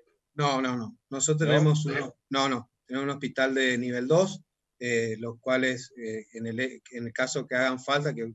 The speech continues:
Speaker 1: gracias a Dios todavía no, eh, y creo que si seguimos trabajando así no va, no vamos a necesitarlo,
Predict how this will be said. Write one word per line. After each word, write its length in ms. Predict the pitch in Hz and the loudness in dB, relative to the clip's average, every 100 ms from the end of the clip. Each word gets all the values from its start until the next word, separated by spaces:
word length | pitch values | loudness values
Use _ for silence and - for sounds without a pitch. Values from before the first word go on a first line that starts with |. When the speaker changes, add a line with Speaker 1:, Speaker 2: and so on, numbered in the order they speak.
| - | -4
Speaker 1:
gracias 380 | 135 139 135 | -2 -2 -2
a 80 | 123 | -4
Dios 320 | 123 139 151 - _ _ | -4 -6 -8 -14 _ _
todavía 340 | - 123 127 127 | -8 -4 0 0
no, 340 | 143 180 202 - _ _ | 0 0 -2 -12 _ _
eh, 720 | 123 123 117 110 110 107 107 - _ | -8 -6 -4 -4 -6 -8 -12 -18 _
y 160 | 120 120 | -12 -4
creo 300 | 127 127 123 | 0 0 -2
que 120 | 117 | -8
si 140 | - | -8
seguimos 460 | 117 120 127 135 127 | -6 -4 -2 -4 -6
trabajando 500 | 127 120 120 123 123 | -6 -6 -6 -4 -4
así 220 | - 131 | -4 -4
no 220 | 127 131 | -2 -2
va, 280 | 123 120 120 | -2 -4 -6
no 220 | 120 123 | -6 -4
vamos 260 | 127 131 123 | -2 -2 -2
a 60 | 117 | -4
necesitarlo, 680 | 113 120 113 135 151 180 | -8 -8 -2 0 2 0